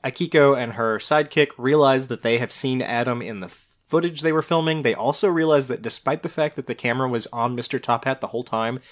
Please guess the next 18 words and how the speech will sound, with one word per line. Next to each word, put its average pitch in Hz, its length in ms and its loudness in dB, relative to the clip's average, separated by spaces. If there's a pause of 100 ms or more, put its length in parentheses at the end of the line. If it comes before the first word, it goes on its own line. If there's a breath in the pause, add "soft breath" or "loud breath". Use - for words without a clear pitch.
(200 soft breath)
he's 135 280 -2
not 127 240 2
there. 120 360 0 (300 loud breath)
Akiko 185 340 2
makes 147 220 0
a 139 60 4
really 131 140 2
sarcastic 123 440 -2
remark. 120 200 -2
She's - 100 -10
like, - 120 -12
"What 131 100 -2
do 147 60 -2
you 147 60 -4
mean 143 120 0
he's 113 180 -6
not 98 220 -4
there? 82 280 -6